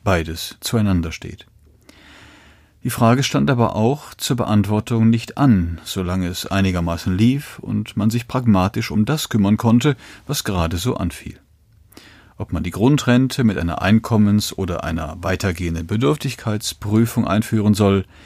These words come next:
ob man die Kinder in der Schule an die digitalen Medien heranführt oder ihnen wieder wie früher das Lesen beibringt, ob man die allgemeinen Ortskrankenkassen stärker für den Wettbewerb öffnet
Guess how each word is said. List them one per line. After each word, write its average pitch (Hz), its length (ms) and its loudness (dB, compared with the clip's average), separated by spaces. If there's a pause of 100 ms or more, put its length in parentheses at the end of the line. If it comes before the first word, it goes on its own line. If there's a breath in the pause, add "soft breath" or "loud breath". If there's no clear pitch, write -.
(480 loud breath)
ob - 160 -6
man 90 140 2
die 92 80 -2
Kinder 110 360 4
in 90 80 0
der 90 120 0
Schule 120 400 2
an 90 100 0
die 87 100 -2
digitalen 85 540 -4
Medien 95 320 -2
heranführt 131 880 -2
oder 90 260 -4
ihnen 85 300 -4
wieder 101 180 0
wie 110 120 0
früher 127 340 2
das 92 200 -6
Lesen 107 360 2
beibringt, 104 520 2 (600 loud breath)
ob 120 160 -6
man 92 160 4
die 90 180 -2 (280 soft breath)
allgemeinen 101 460 0
Ortskrankenkassen 117 1080 0
stärker 104 460 0
für - 140 -10
den 85 160 -4
Wettbewerb 104 540 0
öffnet - 380 -2